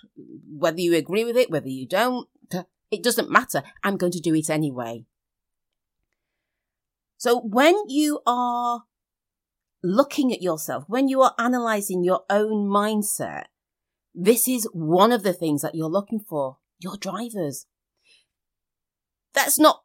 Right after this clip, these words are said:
all of the picture, obviously, because then there are those beliefs that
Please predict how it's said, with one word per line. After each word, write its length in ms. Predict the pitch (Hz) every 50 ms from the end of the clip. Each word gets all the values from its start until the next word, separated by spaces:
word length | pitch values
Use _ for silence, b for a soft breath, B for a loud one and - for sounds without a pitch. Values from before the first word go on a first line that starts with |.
| _ _ _
all 320 | 208 208 214 214 196 180
of 100 | 160 -
the 60 | 139
picture, 380 | - - 165 - - - - - - _ -
obviously, 440 | 190 202 - 202 175 - - 139 -
because 340 | - 156 - - 175 160 -
then 280 | - 175 165 170 170 165
there 200 | 175 165 160 - -
are 260 | 170 160 156 160 156
those 280 | - 175 165 175 175 175
beliefs 720 | - - 175 147 120 104 113 110 - - - - - - _
that 400 | 151 139 156 139 139 135 131 -